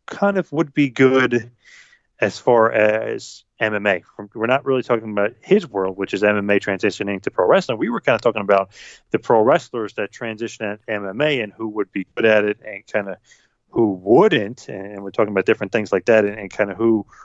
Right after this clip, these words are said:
crossed and who did both and, and going back and forth. And it's interesting, he talks about a guy like Samoa Joe.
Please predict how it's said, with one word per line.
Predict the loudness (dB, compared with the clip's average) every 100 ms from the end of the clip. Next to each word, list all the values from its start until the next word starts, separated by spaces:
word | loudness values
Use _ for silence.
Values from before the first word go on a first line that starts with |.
| -20 _
crossed | 0 4 6 4 0 -12
and | -12
who | -6 -6 -4
did | -6 0
both | 2 2 2 -6
and, | -16 -12
and | -2
going | 0 4
back | 2
and | 0
forth. | 2 2 2 _ -20 -20 -20 _
And | -2
it's | 0
interesting, | -2 -4 -4 -4
he |
talks | 0 0 0
about | 0 0
a | 4
guy | 4
like | 2 -2
Samoa | -6 -6 -6 -2
Joe. | 2 2